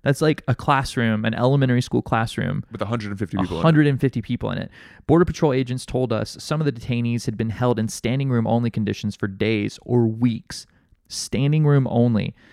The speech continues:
Speaker 1: The Inspector General's office said in its report, which noted that some detainees were observed standing on toilets in the cells to make room and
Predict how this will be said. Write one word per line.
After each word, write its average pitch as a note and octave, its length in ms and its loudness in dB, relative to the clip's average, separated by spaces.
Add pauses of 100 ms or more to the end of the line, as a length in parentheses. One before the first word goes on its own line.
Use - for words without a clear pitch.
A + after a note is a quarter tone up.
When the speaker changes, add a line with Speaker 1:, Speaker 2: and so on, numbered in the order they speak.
(140)
Speaker 1:
The - 60 2
Inspector - 300 0
General's B2 320 2
office A2 300 -2
said A#2+ 260 2
in A2+ 60 0
its G#2 180 -2
report, A#2+ 300 0
which - 160 -6
noted A#2 280 2
that F#2 100 -10
some C3 320 0
detainees A#2 580 -2
were A2+ 100 2
observed G#2+ 460 0
standing E3+ 460 -2
on C#3 160 0
toilets D#3 480 0
in A2 80 -4
the A2 80 -2
cells A2 400 -2 (300)
to C#3+ 100 0
make D3+ 260 0
room C3 480 6 (460)
and D3+ 320 0